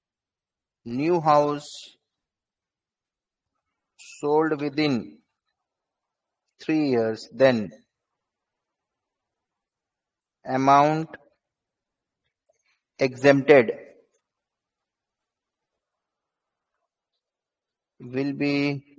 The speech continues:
reduced from the cost of acquisition of the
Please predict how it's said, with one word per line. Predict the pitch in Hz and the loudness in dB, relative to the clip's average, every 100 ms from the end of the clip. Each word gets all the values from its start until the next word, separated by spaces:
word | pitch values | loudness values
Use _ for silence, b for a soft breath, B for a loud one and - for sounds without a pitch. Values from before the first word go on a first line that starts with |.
| - | -16
reduced | - 123 127 127 139 143 143 139 - - - - 127 | -10 -6 -4 -2 -2 0 0 -2 -8 -20 -20 -4 4
from | 135 135 | 4 6
the | 127 113 107 110 - - _ _ _ _ _ _ _ _ _ _ _ - | 6 6 6 -2 -14 -20 _ _ _ _ _ _ _ _ _ _ _ 0
cost | 127 131 - - 143 | 2 2 2 4 6
of | |
acquisition | 110 123 - 131 123 - 131 131 | 6 2 -2 -6 -4 -2 0 0
of | 123 - | 2 6
the | 120 104 | 6 6